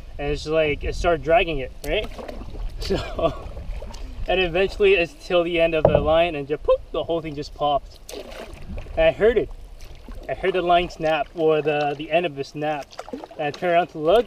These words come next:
and there's nothing left on my fishing, uh, fishing rod. Every single time I bring my fishing rod out, something happens.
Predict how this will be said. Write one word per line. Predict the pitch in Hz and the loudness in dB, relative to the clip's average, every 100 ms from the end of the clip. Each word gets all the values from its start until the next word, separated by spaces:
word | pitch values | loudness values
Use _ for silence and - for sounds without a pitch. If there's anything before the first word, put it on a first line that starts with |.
| - | 0
and | 170 | -2
there's | 165 156 | -2 -4
nothing | 170 226 254 247 | 2 4 4 2
left | 214 202 202 - - - - - - - - - - | 4 4 2 -6 -16 -16 -16 -12 -8 -8 -10 -4 2
on | 160 | 4
my | 175 | 4
fishing, | - 143 - 170 160 | 2 -4 -2 -4 -2
uh, | 156 151 151 147 147 143 - - - | 2 4 4 2 0 -4 -10 -14 -6
fishing | 165 156 151 | -6 -4 0
rod. | 135 131 123 110 - - - - - - - - - - - - - - - - - - - - - | 4 4 2 -4 -10 -10 -10 -16 -10 -6 -6 -6 -8 -12 -14 -14 -12 -12 -10 -12 -14 -14 -16 -14 0
Every | 262 294 262 226 | 4 4 4 4
single | 202 247 254 233 220 | 4 4 6 6 6
time | 220 220 214 165 131 - - - | 6 6 6 2 -2 -12 -10 -2
I | 170 | 0
bring | 190 214 | 4 6
my | 196 | 6
fishing | 190 202 208 185 | 4 2 2 4
rod | 175 170 | 6 8
out, | 160 131 | 6 4
something | - 170 175 | -2 -2 -2
happens. | 151 156 151 131 123 - - | -2 0 -2 -4 -10 -12 -18